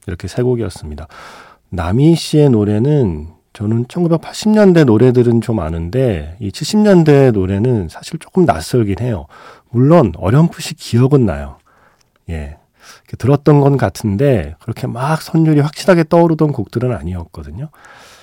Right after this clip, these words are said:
어, 그런데 엘피 상태가 이렇게 썩 좋지는 않아서 잡음이 좀 많았죠. 오늘 틀어드리는 노래들이 좀 그런, 어, 잡음이 좀 있는 게 좀 있습니다.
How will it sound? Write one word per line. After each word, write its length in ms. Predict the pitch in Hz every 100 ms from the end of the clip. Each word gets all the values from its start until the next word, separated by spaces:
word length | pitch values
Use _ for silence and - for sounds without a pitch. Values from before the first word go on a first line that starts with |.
| _ _ _ _
어, 180 | - 82
그런데 240 | 110 104
엘피 220 | 95 110 127
상태가 920 | - 180 180 170 139 117 131 110 82
이렇게 300 | 82 101 104
썩 240 | - 160
좋지는 340 | - 107 - 120
않아서 220 | 90 92
잡음이 460 | 110 - 98 127 123
좀 380 | 117 110 107 101 _ _ _ -
많았죠. 600 | 82 87 - - 131 -
오늘 300 | 107 151 165
틀어드리는 640 | - 185 175 170 151 151
노래들이 480 | 117 98 104 104 123
좀 160 | 117 110
그런, 440 | 110 117 113 110 - - _ _ _ _ _ _ _
어, 200 | 107 107 107
잡음이 380 | 113 107 120 123
좀 120 | 120 107
있는 240 | 107 131
게 120 | 107
좀 140 | 101 107
있습니다. 580 | 80 - 80 78 80